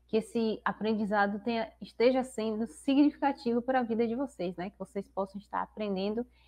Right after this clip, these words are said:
e aplicando aí na sua vida os seus conhecimentos. Imagino que você já esteja aí com o seu material,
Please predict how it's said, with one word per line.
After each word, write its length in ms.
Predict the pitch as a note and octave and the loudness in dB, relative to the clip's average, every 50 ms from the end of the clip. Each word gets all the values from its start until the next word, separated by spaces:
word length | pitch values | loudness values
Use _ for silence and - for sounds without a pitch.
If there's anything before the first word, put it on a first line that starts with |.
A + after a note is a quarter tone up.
| - _ _ _ _ | -20 _ _ _ _
e 220 | A#3+ B3 C4+ D4+ | 2 2 2 2
aplicando 540 | - B3+ B3 - B3+ B3 B3 - G#3+ G#3+ G#3 | 0 -2 0 0 -2 0 0 0 0 0 2
aí 120 | G3+ G3+ | 0 0
na 120 | G#3 A3 G#3 | -2 -4 -4
sua 180 | - - G#3+ | -4 -4 -6
vida 340 | G3+ F#3 G#3 G3+ G3 G#3+ A3 - - | -2 0 0 0 2 2 0 0 -2
os 140 | G#3+ A3 - | -4 -4 -4
seus 320 | - - G3+ G3+ G3 D4+ | 2 4 4 4 4 2
conhecimentos. 920 | - G#3 G3 G3 G3+ G3+ - - A3 G3+ D#3+ - - - - - - - - _ _ _ _ _ _ _ _ _ _ _ _ _ _ _ - - - _ _ _ _ _ _ _ _ _ _ _ | -4 -2 0 0 -2 -2 -4 -4 -4 -4 -2 -4 -6 -10 -14 -20 -20 -20 -20 _ _ _ _ _ _ _ _ _ _ _ _ _ _ _ -20 -20 -20 _ _ _ _ _ _ _ _ _ _ _
Imagino 520 | - C4+ F#4 G4 F4+ D4 B3 A#3 A#3 A#3 A#3 | 4 6 8 10 10 10 10 8 4 4 2
que 100 | - A#3 | 2 0
você 280 | A3+ A3+ - A#3+ A3+ | 0 0 2 2 2
já 120 | A3 A3 G#3+ | 4 4 2
esteja 400 | A3 G#3+ - - G#3+ A3+ G#3+ A3 | 2 0 0 2 4 4 6 4
aí 140 | G3+ F#3+ G3 | 4 2 2
com 160 | - F#3+ F#3 | 0 -2 -4
o 40 | F#3+ | -4
seu 520 | - - - - G3 F#3 F#3 F3+ E3 D#3 - - _ _ _ _ | -4 -8 -8 -2 0 2 2 2 0 -2 -4 -10 _ _ _ _
material, 840 | - F#3 G3+ A#3 A#3+ - A#3+ A#3 A#3+ A3+ G#3 G3+ G3+ G#3 G#3 G3+ | 4 6 6 8 8 6 4 6 6 6 6 8 8 6 6 4